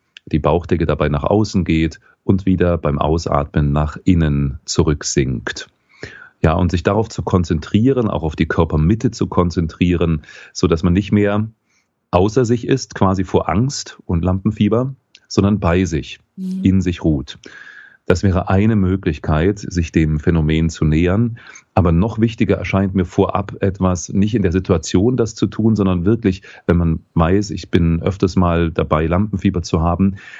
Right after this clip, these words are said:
Speaker 1: eher sich zu fragen, was ist denn das mit dieser Emotion, mit der, mit dem Gefühl dahinter, und zwar mit der Angst? Und ich glaube, das ist ganz wichtig, sich zu vergegenwärtigen, dass Gefühle, dazu gehört eben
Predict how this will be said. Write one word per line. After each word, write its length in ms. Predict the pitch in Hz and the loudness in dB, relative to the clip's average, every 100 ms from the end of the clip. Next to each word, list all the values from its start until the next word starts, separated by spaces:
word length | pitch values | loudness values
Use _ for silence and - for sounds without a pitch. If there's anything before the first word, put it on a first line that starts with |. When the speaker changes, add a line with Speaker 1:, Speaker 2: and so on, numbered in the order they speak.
| - _ - | -20 _ 2
Speaker 1:
eher 220 | 98 104 | 4 4
sich 180 | 95 - | -2 -4
zu 140 | - | -4
fragen, 760 | 85 80 82 98 107 104 107 104 _ _ _ _ _ _ - | -2 0 0 2 2 2 0 -4 _ _ _ _ _ _ -2
was 180 | 95 90 | 0 2
ist 200 | 117 110 | -2 0
denn 100 | 110 | 0
das 220 | 90 82 | 0 0
mit 100 | 90 | 0
dieser 220 | 85 82 82 | 2 0 0
Emotion, 540 | 87 85 - 82 80 | 0 -2 0 0 2
mit 140 | 78 | 2
der, 180 | 80 80 - | 0 -2 -2
mit 180 | 82 | -2
dem 120 | 80 76 | 0 0
Gefühl 600 | 80 - 92 92 95 92 | -2 0 2 4 2 0
dahinter, 640 | 87 85 95 92 73 65 | 0 2 2 0 -4 -4
und 120 | 69 69 | -4 -2
zwar 160 | 76 | -2
mit 160 | 71 73 | 0 0
der 160 | 76 | 0
Angst? 520 | 87 78 67 - - - _ _ _ _ _ _ _ - | 0 0 -4 -8 -12 -18 _ _ _ _ _ _ _ -2
Und 140 | 95 | 0
ich 100 | - | 0
glaube, 300 | - 127 117 | 0 2 2
das 100 | 98 | 0
ist 120 | 95 - | -4 -2
ganz 300 | 101 110 104 | 0 2 0
wichtig, 440 | 98 - 90 - | -2 0 -2 0
sich 180 | 95 - | -2 0
zu 100 | 85 | 0
vergegenwärtigen, 1200 | 90 92 87 82 82 98 110 107 107 101 101 98 | 0 2 0 0 0 2 0 2 2 2 0 -2
dass 460 | 92 87 85 - - _ _ _ _ _ - | 0 0 -2 -10 -12 _ _ _ _ _ -4
Gefühle, 840 | 85 80 - 85 90 110 123 143 156 _ _ _ _ _ _ _ _ _ - | -2 -2 0 2 2 2 0 -2 -4 _ _ _ _ _ _ _ _ _ -2
dazu 280 | 78 - | -2 0
gehört 320 | 82 80 80 - | 0 2 0 -2
eben 460 | 80 71 67 - | -2 -2 -2 -8